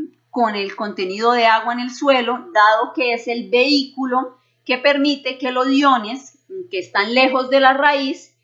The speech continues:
en mayor concentración puedan, eh, pasar a través de un gradiente de concentración, pasar a, a me-, a menor concentración en la zona radicular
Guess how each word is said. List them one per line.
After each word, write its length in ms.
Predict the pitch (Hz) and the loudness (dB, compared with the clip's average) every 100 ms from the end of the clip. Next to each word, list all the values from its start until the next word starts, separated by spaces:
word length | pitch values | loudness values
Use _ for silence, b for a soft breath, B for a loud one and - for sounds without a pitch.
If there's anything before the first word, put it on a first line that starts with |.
| _ _ - | _ _ -8
en 160 | 208 | -6
mayor 400 | 190 180 185 214 | -2 -2 -2 -4
concentración 840 | 294 269 285 262 277 277 247 247 | -4 -2 -4 -2 -2 -2 -2 -4
puedan, 600 | - 320 285 214 220 269 - _ _ _ | 2 2 2 0 0 -4 -8 _ _ _
eh, 640 | 196 196 185 175 165 151 151 - - _ | -4 -2 0 -2 -4 -6 -8 -10 -14 _
pasar 580 | 233 208 - 240 214 294 - - | 2 2 2 2 2 -4 -18 -10
a 140 | 202 | -4
través 200 | 196 185 | -2 -2
de 60 | 233 | -2
un 60 | |
gradiente 760 | 240 240 240 233 254 254 233 - | 2 2 2 -6 -2 -2 -4 -6
de 100 | 240 | -6
concentración, 800 | 262 269 294 254 277 285 262 294 _ _ _ _ _ _ | -4 -2 -2 -2 -2 0 -2 -4 _ _ _ _ _ _
pasar 420 | 226 214 220 220 | 0 2 2 4
a, 220 | 233 240 - | 4 2 0
a 120 | 190 | -2
me-, 320 | 196 196 190 180 | -2 0 -2 -2
a 200 | 175 165 | -4 -4
menor 340 | 175 202 208 | -6 -6 -6
concentración 840 | - 254 262 247 254 262 262 247 247 | -6 -6 -6 0 0 0 -4 -4 -4
en 180 | - 180 | -8 -6
la 120 | 160 | -6
zona 280 | - 220 220 | -8 -6 -2
radicular 720 | 247 254 262 254 285 302 302 | 2 2 0 -8 -2 2 2